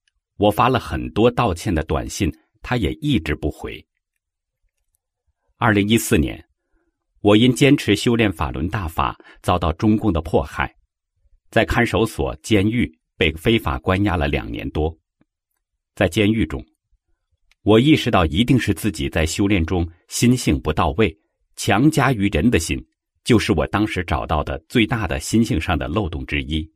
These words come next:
很早就发现了，却始终没认真修去。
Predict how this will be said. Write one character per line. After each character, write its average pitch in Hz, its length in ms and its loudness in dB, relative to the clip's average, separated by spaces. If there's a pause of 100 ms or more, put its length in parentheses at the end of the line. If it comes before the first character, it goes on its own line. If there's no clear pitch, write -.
(880)
很 - 320 2
早 - 240 -2
就 - 160 -8
发 78 260 -6
现 82 240 -2
了， 60 160 -12 (320)
却 123 220 2
始 71 380 -2
终 131 200 4 (140)
没 78 200 0
认 101 220 0
真 85 200 -6
修 92 260 -2
去。 - 240 -8